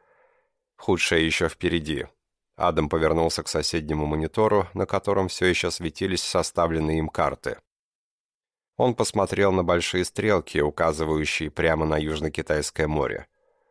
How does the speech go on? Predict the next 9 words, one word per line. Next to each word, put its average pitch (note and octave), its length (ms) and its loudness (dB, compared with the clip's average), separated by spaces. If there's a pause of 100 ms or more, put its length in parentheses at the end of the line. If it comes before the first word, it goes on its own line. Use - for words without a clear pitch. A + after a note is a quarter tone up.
(120)
Второе F#2 500 4
окно F#2 280 0
отображало F2 680 2
сотни E2+ 320 -2
вулканов, E2+ 640 0
разбросанных D#2 640 0
по - 140 -6
всему D2+ 300 -6
региону. D2 540 -2